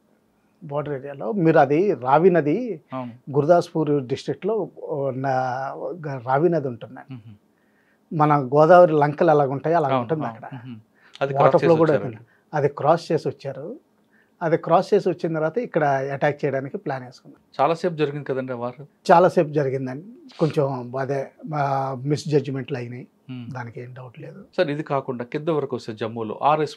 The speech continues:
Speaker 2: పుర, ఆర్ఎస్ పుర కూడా క్రాస్ అవుతుంటారట కదండి వాళ్ళు. అంటే మనకి ఏదో కవ్వింపు
Speaker 1: See,
Speaker 2: చర్యలు provoke
Speaker 1: ఆర్ఎస్
Speaker 2: చేస్తుంటారు.
Speaker 1: పురానే కాదండి, నేపాల్ నుంచి వస్తారు.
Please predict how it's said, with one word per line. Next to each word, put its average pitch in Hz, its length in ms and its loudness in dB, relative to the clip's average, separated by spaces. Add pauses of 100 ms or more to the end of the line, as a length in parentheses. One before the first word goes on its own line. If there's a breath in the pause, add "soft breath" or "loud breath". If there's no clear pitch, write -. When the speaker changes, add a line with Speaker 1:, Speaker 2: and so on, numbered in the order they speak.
Speaker 2:
పుర, 104 120 -6 (880)
ఆర్ఎస్ 190 300 2
పుర 196 140 4
కూడా 190 220 0
క్రాస్ 175 320 0
అవుతుంటారట 139 480 -2
కదండి 110 240 -12
వాళ్ళు. 104 360 -16 (120)
అంటే 131 100 -6
మనకి 143 380 2
ఏదో 160 140 4
కవ్వింపు 170 400 2
Speaker 1:
See, - 180 2
Speaker 2:
చర్యలు 151 220 2
provoke 147 380 2
Speaker 1:
ఆర్ఎస్ 156 260 8
Speaker 2:
చేస్తుంటారు. 139 100 -8
Speaker 1:
పురానే 165 300 6
కాదండి, 139 480 -2
నేపాల్ 151 480 6
నుంచి 143 180 0
వస్తారు. 139 400 -6